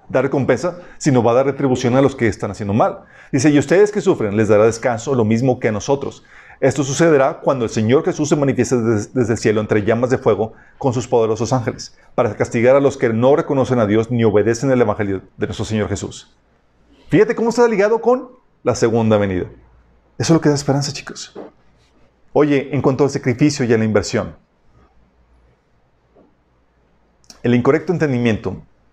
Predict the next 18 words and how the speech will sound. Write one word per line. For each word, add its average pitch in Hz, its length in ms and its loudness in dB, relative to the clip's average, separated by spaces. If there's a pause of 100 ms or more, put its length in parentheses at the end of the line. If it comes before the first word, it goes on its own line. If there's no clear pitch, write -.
(340)
te - 100 4
lleva 123 160 4
a 131 40 0
buscar 135 260 -2
los 127 100 -6
placeres 135 720 -4 (200)
y 117 60 0
a 113 40 2
no 113 160 0
sacrificar 110 680 -4
nada, 104 540 -2 (260)
sino 135 280 2
a - 220 -6 (180)
enfocarte 139 920 -2
en 120 100 0
el 117 140 0
disfrutar 113 1040 -2
ahora. 110 600 0